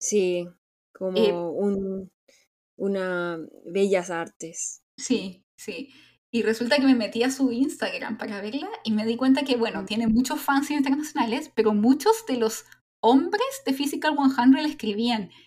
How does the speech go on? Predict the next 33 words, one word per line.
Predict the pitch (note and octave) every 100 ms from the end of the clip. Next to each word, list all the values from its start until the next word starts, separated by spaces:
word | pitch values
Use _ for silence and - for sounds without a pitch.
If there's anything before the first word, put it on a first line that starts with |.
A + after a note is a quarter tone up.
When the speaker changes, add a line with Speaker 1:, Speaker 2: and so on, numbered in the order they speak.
| _ _ _
Speaker 2:
No | - B3
me | C4+
acuerdo | B3 A3 B3+ C4+
quiénes, | D#4 B3 -
pero | G#3+
algunos | G#3+ A#3+ A#3+
les | G#3+
decían | G#3+ - A#3 B3
como, | A#3 A3+
"No | A3
entiendo | B3+ A#3+ B3 C4
por | C4 C4
qué | A3
to-, | A3 A3+ -
cada | A#3 A#3
día | A#3 B3
apareces | A#3+ A3+ A3+ A#3
en | G#3+
mis | G3+ -
sueños", | G#3+ A3+ G#3+ -
y | G3+ -
se | A3+
la | G3+
joteaban, | A3 - E3+ F#3+ C#4+ D4+
Oni. | A4+ G4 A3+ - _ _ _ _ _ _ -
Speaker 1:
Mm. | G3+ G3 G3+ G#3 - - - -
Speaker 2:
Sí, | B3 A#3+
rompió | B3 A#3 C4+ D4+
corazones | C#4+ A3+ - B3+ D#4
ahí | F4
adentro | F4 F4+ A4+ A4+ A4 A4+ A4+ A#4+
también. | C4+ B3 - _ _ _ _ _ _ - G#4 E5 -
Speaker 1:
Sí. | - F#3 F3+ F3